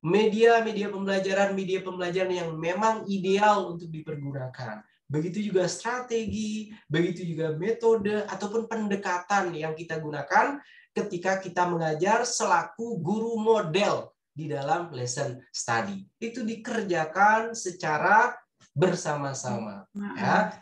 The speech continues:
Speaker 1: Itu
Speaker 2: Hmm.
Speaker 1: makanya tadi ada kolaborasi di dalamnya. Begitu
Speaker 2: Hmm.
Speaker 1: ya, Ibu Nimas Ratna. Jadi berbeda
Speaker 2: Yang
Speaker 1: halnya
Speaker 2: membedakan,
Speaker 1: dengan supervisi.
Speaker 2: eh, pada saat di awalan untuk plannya itu ketika kita membuat,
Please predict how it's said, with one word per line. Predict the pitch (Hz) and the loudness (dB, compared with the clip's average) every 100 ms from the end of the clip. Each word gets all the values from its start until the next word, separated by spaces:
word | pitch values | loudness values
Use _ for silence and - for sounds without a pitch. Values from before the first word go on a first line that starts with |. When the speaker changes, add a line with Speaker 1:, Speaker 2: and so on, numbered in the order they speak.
| - | -10
Speaker 1:
Itu | - 175 | -6 -2
Speaker 2:
Hmm. | 160 | -2
Speaker 1:
makanya | 143 143 170 208 240 - | -2 0 2 4 2 0
tadi | 151 190 | -4 -4
ada | 147 151 170 170 | -2 0 0 -2
kolaborasi | - 180 180 175 170 147 151 151 139 131 - 170 160 156 _ _ | -6 -4 0 2 0 0 0 2 0 -4 -6 -8 -10 -10 _ _
di | 120 131 123 120 _ | -8 -8 -8 -12 _
dalamnya. | 104 101 - - _ _ _ _ _ _ _ _ _ _ - | -10 -8 -10 -16 _ _ _ _ _ _ _ _ _ _ -6
Begitu | 170 247 277 | -4 0 4
Speaker 2:
Hmm. | |
Speaker 1:
ya, | 233 233 226 | 6 6 4
Ibu | 214 214 | 0 -4
Nimas | 208 208 202 196 | -4 0 0 0
Ratna. | 185 170 202 226 | -2 -2 0 0
Jadi | 151 165 180 | -2 -2 -2
berbeda | 156 - 254 | -2 0 4
Speaker 2:
Yang | 254 | 6
Speaker 1:
halnya | 247 240 240 | 4 2 2
Speaker 2:
membedakan, | 226 214 254 277 277 | 4 4 4 4 4
Speaker 1:
dengan | - | 0
supervisi. | - 220 | 2 4
Speaker 2:
eh, | 220 | 4
pada | 220 214 | 4 0
saat | 208 226 214 214 | 0 2 2 2
di | 208 | 2
awalan | 202 202 202 262 269 | 4 4 4 4 2
untuk | 233 226 - _ _ | -2 -8 -14 _ _
plannya | 214 202 208 202 202 | -2 0 2 0 -2
itu | 202 269 | -2 -2
ketika | 226 214 214 | -2 -2 -2
kita | 208 | 0
membuat, | 208 202 196 190 196 196 190 190 | 0 2 2 4 6 6 6 4